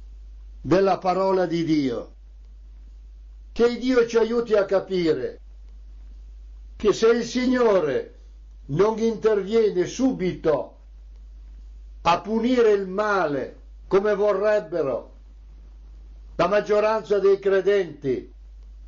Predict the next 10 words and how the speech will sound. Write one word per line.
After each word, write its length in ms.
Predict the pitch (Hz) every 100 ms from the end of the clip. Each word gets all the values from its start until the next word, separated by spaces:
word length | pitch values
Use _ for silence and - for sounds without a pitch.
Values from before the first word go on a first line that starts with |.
| - - - - - -
lo 160 | 135 180
fa 680 | 185 214 180 143 127 127 - - - - - - - - - -
per 140 | - 156
dei 160 | 180
motivi 580 | 180 180 175 208 190 165
seri. 720 | 147 202 208 170 147 120 104 -
Egli 380 | 180 202 180 165
vuole 320 | 170 185 175
provare 840 | - 165 165 180 208 208 165 151
tutto. 800 | - 226 - - 156 143 107 -